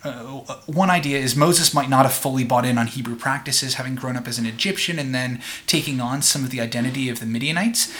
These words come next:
and therefore maybe didn't circumcise his son when he should have. Second idea is God might be testing the commitment of Moses' family,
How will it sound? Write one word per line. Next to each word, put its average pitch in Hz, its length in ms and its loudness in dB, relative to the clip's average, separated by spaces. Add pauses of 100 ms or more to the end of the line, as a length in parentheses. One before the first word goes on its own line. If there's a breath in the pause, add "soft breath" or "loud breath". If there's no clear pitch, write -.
(160 loud breath)
and 202 140 6
therefore 262 380 4
maybe 226 320 6
didn't 226 260 2
circumcise 208 600 2
his 196 140 0
son - 500 4
when 131 100 0
he 147 100 0
should 202 220 4
have. - 400 -8 (400 loud breath)
Second 220 260 6
idea 208 360 6
is 175 460 4
God 147 280 4
might 180 140 -2
be 180 60 -2
testing 180 420 0
the 175 40 -4
commitment 175 440 0
of 170 100 -4
Moses' 180 360 0
family, 165 600 0